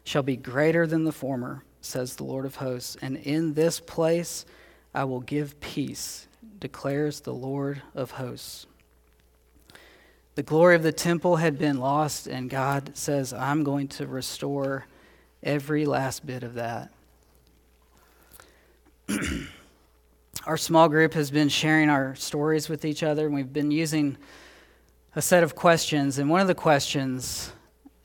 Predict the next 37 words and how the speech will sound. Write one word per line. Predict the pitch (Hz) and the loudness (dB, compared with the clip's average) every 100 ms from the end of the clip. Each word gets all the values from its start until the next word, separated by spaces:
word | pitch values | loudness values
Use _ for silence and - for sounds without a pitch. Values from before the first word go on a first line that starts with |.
| _ _ | _ _
asks, | 127 131 131 - - - - | 0 0 -2 -4 -8 -8 -10
"How | - 156 180 | -4 2 4
are | 175 | 4
you | 151 139 | 4 0
glorious? | 127 127 123 117 117 - - - _ _ _ _ _ _ _ _ _ _ - | -2 -4 -4 -6 -10 -10 -10 -12 _ _ _ _ _ _ _ _ _ _ -16
What | - 165 | -6 -2
are | |
those | 170 175 147 | 2 4 2
unique | 135 151 147 160 151 - - - - - - _ | 2 4 6 4 2 -2 -14 -20 -20 -20 -20 _
things | - 156 156 | 2 4 4
about | 151 139 139 139 | 4 6 6 4
you | 147 | -2
that | 131 131 | -2 -2
need | 135 135 - | -2 -2 -4
to | 135 | -8
be | 131 | -8
celebrated?" | 127 - - 123 113 113 117 117 - - - _ _ _ _ _ _ _ _ _ - | -6 -6 -2 -2 -2 -8 -10 -12 -14 -18 -20 _ _ _ _ _ _ _ _ _ -10
And | 156 | -8
it's | - | -4
always | 147 208 190 156 | 0 2 2 2
the | 156 | 0
hardest | 127 160 160 151 - - - | 4 6 6 4 0 -6 -4
question | 165 139 - 151 135 135 - - - - _ | 0 0 0 0 -2 -6 -12 -20 -20 -20 _
to | - | -6
answer. | 135 135 131 143 | -2 -2 -2 -4
In | 123 | 0
fact, | 175 165 160 | 6 6 4
someone | - 185 170 | 2 6 8
else | 147 160 143 | 10 8 6
usually | 151 139 147 | 0 0 4
has | 143 139 | 4 4
to | - | -2
answer | 143 143 143 143 | -4 -4 -4 -6
it | 135 | -6
for | 147 151 151 143 | -4 0 2 2
the | 127 | -2
person, | 131 127 - 131 139 | -6 -8 -6 -8 -10